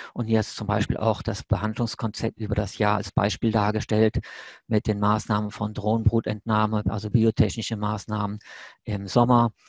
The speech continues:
ähm, Sommerbehandlung und Winterbehandlung. Hier nochmal auch von der, das Behandlungskonzept übergeben. Ähm, wichtig ist halt die Kombination verschiedener imkerlicher Maßnahmen mit der Anwendung organischer Säuren im Sommer,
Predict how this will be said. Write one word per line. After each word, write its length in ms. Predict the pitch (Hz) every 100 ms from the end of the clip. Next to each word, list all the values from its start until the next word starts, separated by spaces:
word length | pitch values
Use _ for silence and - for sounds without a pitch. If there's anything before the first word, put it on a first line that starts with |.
| - - -
ähm, 280 | 117 110 107
Sommerbehandlung 800 | 107 110 101 98 104 - 107 107
und 200 | 110 95
Winterbehandlung. 800 | 104 101 113 92 95 85 92 85 _ _ _ _ _ - - - -
Hier 200 | - 139
nochmal 340 | 113 117 120 -
auch 380 | 110 113 - - -
von 240 | - 117
der, 440 | 113 113 110 104 - - _ _
das 280 | - 120 113
Behandlungskonzept 880 | - 107 107 120 - 110 - 113 -
übergeben. 500 | - 117 110 110 107 - - - - -
Ähm, 240 | 117 107 101
wichtig 320 | 117 - 117
ist 120 | -
halt 220 | 110 110
die 320 | - 117 101 -
Kombination 640 | - 120 117 107 - 120 117
verschiedener 480 | 120 - 113 113
imkerlicher 500 | 120 113 110 104 107
Maßnahmen 800 | 101 113 131 - 120 117 113 117 113 - -
mit 200 | 113 -
der 100 | 113
Anwendung 380 | 110 110 110 113
organischer 500 | 107 110 107 101 104
Säuren 360 | 117 107 107
im 100 | 101
Sommer, 380 | 104 120 127 123